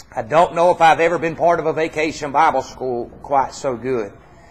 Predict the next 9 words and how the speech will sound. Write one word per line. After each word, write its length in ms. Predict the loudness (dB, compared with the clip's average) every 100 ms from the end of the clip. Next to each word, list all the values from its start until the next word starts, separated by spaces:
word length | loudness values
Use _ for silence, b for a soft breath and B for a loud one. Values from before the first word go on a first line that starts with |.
| B B B B _
It 360 | -18 -14 -12 -12
wasn't 520 | -4 -4 -4 -8 -12
because 360 | -16 -6 -4 -4
of 80 | -10
the 60 |
teachers. 680 | -10 -8 -8 -4 -2 -2 -6
It 120 | -10
wasn't 380 | -2 -2 -2 -10
because 640 | -14 -6 -4 -4 -8 -20